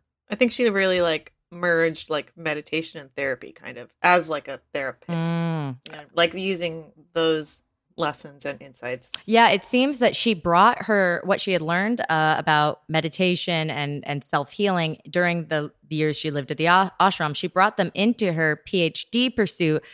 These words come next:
Speaker 2: for getting her P H D in clinical psychology, with a dissertation exploring meditation as a therapy modality in treating addiction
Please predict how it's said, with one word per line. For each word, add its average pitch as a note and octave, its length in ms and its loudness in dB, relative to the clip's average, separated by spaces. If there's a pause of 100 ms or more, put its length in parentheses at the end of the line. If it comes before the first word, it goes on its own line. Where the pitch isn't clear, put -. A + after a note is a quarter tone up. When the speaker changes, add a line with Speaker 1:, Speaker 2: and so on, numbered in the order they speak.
(200)
Speaker 2:
for - 80 -4
getting D#3+ 240 2
her D#3 140 0
P F3 160 0
H D3+ 180 -2
D D3+ 160 0
in C#3+ 120 -2
clinical D#3 420 -4
psychology, G#3+ 760 4 (320)
with F#3 140 -2
a F3+ 60 0
dissertation B3+ 1000 -2
exploring A#3+ 760 2 (180)
meditation C#4 640 2
as F#3+ 180 0
a F3 60 0
therapy B3+ 540 0
modality D#4 640 0
in E3+ 200 -4
treating A3+ 440 -2
addiction - 560 -8